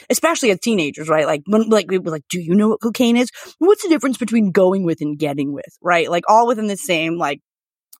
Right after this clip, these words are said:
conversation circle. It's like when you're doing, like, prank calls or whatever, it's like you say the thing, like, "Ditch a bo-,"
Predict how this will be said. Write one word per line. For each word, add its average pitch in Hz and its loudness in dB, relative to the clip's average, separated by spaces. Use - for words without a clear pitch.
conversation 180 0
circle. 156 2
It's 277 0
like 233 2
when 226 0
you're 214 0
doing, 220 0
like, 190 -4
prank - -4
calls 165 0
or 185 0
whatever, 196 0
it's 190 -6
like - -14
you 185 -12
say 190 0
the 208 -4
thing, 160 -8
like, 190 -2
"Ditch 214 0
a 254 2
bo-," 196 0